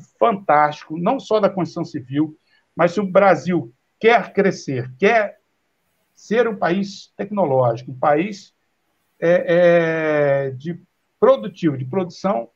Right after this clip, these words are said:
capacidade produtiva de bens e serviços realmente de qualidade, não só do setor primário, né, como é o agronegócio e a mineração. Nós temos que desenvolver essas tecnologias. Então, nossa mente tem que estar aberta pra isso tudo, tá? E, e os engenheiros, eles são fundamentais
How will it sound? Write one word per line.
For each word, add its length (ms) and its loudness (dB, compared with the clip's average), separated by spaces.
capacidade 580 0
produtiva 560 -4
de 80 -10
bens 300 -4
e 60 -20
serviços 600 -8
realmente 380 2
de 180 -8
qualidade, 680 2
não 180 -4
só 220 2
do 100 -6
setor 300 0
primário, 500 0
né, 140 -4
como 220 -6
é 60 -2
o 100 2
agronegócio 680 0
e 40 -4
a 20 -6
mineração. 680 -6
Nós 180 -2
temos 300 0
que 80 -4
desenvolver 460 0
essas 200 -6
tecnologias. 640 -4
Então, 160 0
nossa 240 0
mente 240 -4
tem 100 -6
que 60 -16
estar 140 2
aberta 680 2
pra 160 6
isso 220 -6
tudo, 380 -6
tá? 300 2
E, 280 -6
e 40 -4
os 160 -6
engenheiros, 520 -4
eles 180 -6
são 140 -2
fundamentais 1200 -2